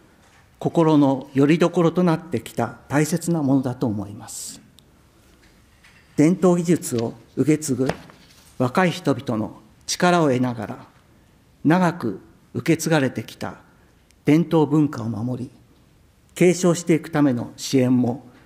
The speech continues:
大切であると思います。被災地にお見舞いに伺うことについては、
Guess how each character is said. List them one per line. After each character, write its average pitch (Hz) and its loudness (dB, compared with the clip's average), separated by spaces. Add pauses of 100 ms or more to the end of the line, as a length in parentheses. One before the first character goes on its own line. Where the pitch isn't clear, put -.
(200)
大 147 0
切 139 -8
で 135 2
あ 127 0
る 110 -6
と 120 -10
思 104 -8
い 117 -16
ま - -16
す。 - -16 (2250)
被 - -16
災 202 2
地 131 -4
に 120 -2 (500)
お 127 0
見 139 6
舞 131 4
い - 2
に 123 2
伺 165 2
う 151 0
こ 165 -4
と 131 0
に 113 -2
つ - -6
い 104 -4
て - -10
は、 95 -12